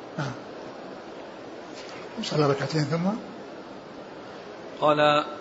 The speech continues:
Speaker 2: "واستلم ثم سلم فانصرف فأتى الصفا فطاف".
Speaker 1: واستلم، وسلم.
Speaker 2: ثم سلم.
Speaker 1: سلم، يعني سلم من الركعتين،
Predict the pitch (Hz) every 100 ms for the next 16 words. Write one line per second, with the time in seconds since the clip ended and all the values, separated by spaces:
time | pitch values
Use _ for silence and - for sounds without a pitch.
0 | - 156 - 156 147 147 147 - - -
1 | - - - - - - - - - 147
2 | 160 151 139 170 160 139 139 143 160 165
3 | - 131 127 156 156 131 123 147 151 -
4 | 131 143 - 139 - 147 139 151 160 -
5 | - - - 131 147 151 170 175 202 214
6 | 160 - 156 185 247 302 - - - -
7 | - - 147 147 147 151 - - 151 139
8 | 127 143 139 101 - - 185 175 160 175
9 | 190 190 208 180 170 226 220 208 214 208
10 | 202 180 196 196